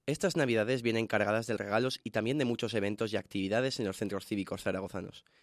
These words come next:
A continuación realizamos un breve repaso de las actividades más destacadas en distintos centros cívicos de la ciudad. Al comienzo de la lista destacamos las actividades que toman lugar en el Centro Cívico de la Estación del Norte.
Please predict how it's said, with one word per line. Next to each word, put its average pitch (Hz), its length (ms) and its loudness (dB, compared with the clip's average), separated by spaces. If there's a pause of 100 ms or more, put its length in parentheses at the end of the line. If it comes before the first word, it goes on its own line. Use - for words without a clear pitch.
(240)
A - 80 -10
continuación 104 560 -2
realizamos 123 460 -2
un 101 100 -2
breve 101 180 2
repaso 131 400 -2
de 147 60 0
las 117 160 -2
actividades 101 560 -2
más 98 180 -4
destacadas 135 600 -2 (220)
en 143 120 -2
distintos 135 420 -2
centros 113 300 -4
cívicos 107 340 -4
de 107 60 -4
la 98 80 -6
ciudad. - 260 -6 (1080)
Al 107 140 -4
comienzo 110 340 -2
de 117 80 2
la 110 100 2
lista 135 320 -2
destacamos 123 540 -2
las 113 180 -2
actividades 107 560 -2
que 107 80 -2
toman 104 320 -2
lugar 101 340 0
en 107 80 -6
el 98 120 -4
Centro 110 260 -6
Cívico 127 400 -4
de 120 80 -2
la 101 60 -2
Estación 98 400 -4
del 87 120 -8
Norte. 98 360 -12